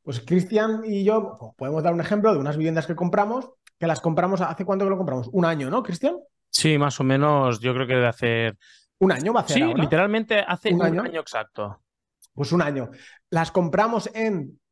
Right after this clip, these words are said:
Speaker 1: sí que es verdad que era un precio muy barato, ¿vale? Pero las compramos en treinta y siete mil euros y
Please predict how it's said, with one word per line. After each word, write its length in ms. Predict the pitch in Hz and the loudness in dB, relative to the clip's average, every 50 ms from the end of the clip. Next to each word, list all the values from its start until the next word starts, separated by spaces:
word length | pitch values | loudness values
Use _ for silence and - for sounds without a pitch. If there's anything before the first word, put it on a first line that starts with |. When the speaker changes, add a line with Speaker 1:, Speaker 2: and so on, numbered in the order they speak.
| _ _ _ _ _ _ | _ _ _ _ _ _
Speaker 1:
sí 200 | - - 175 160 | -4 -2 0 2
que 80 | 180 | 2
es 60 | 180 | 2
verdad 200 | 175 185 196 185 | 4 4 2 2
que 60 | 175 180 | 2 0
era 260 | 165 131 110 - - - | 0 -2 -4 -6 -12 -8
un 140 | - 165 165 | -4 -2 0
precio 260 | 147 190 175 175 151 | 2 2 2 2 2
muy 200 | 127 143 170 190 | 2 4 6 6
barato, 440 | 180 170 170 190 180 - 175 - - _ | 6 4 2 0 -2 -4 -8 -10 -10 _
¿vale? 260 | - 143 160 214 285 285 - - 185 - | -14 -12 -10 -10 -10 -12 -16 -20 -14 -6
Pero 160 | - 170 160 160 | -4 -2 0 0
las 160 | 156 151 - | 0 0 0
compramos 500 | 165 160 139 170 185 190 190 160 117 - - | 0 0 2 2 2 2 2 0 -2 -2 -2
en 180 | 175 170 160 | -2 -2 0
treinta 380 | 135 156 156 143 139 123 139 135 | 0 -2 -2 -2 -4 -6 -6 -6
y 80 | 127 | -6
siete 340 | 123 - - 135 127 123 127 | -8 -6 -6 -6 -4 -4 -2
mil 240 | 135 170 208 214 202 | 2 2 2 4 4
euros 460 | 202 202 202 190 196 226 262 - _ _ _ - _ _ _ | 4 4 4 2 0 -2 -4 -8 _ _ _ -20 _ _ _
y 240 | - 170 175 160 | -2 2 2 2